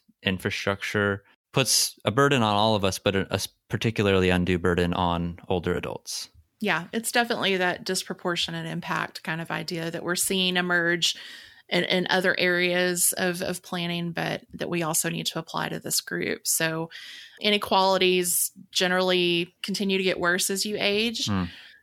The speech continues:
Speaker 2: You know, this was something that, uh, there's a, a City Lab article that we'll reference in the show notes that I read, and I thought it was a great point they made that inclusivity of this group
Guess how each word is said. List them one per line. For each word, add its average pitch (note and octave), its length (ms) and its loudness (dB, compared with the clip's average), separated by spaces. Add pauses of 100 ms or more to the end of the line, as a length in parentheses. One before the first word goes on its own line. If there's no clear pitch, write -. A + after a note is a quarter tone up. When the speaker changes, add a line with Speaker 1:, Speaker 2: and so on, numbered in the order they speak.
(140)
Speaker 2:
You G#3+ 120 2
know, F3+ 240 2
this A3 280 2
was A3+ 120 2
something G#3 440 2
that, F3+ 360 4
uh, D#3 160 -4
there's G3 240 0
a, F3 360 -2
a G3+ 40 -4
City G#3 320 2
Lab F3 360 2
article F3 460 2
that E3 160 -2
we'll F3 320 -4 (120)
reference F3+ 400 -2
in E3+ 100 -4
the E3 80 -4
show F3 220 0
notes F3 300 -2
that F3+ 100 0
I E3+ 100 2
read, F3 320 4
and E3 140 2
I E3+ 80 2
thought F#3 200 0
it F3 140 0
was F3 140 -2
a F3 80 0
great F3+ 300 0
point F#3 300 -2
they E3+ 120 0
made F3+ 440 2
that E3+ 240 2 (520)
inclusivity A#3 1160 2
of F3+ 200 0
this F3+ 200 0
group G3 540 2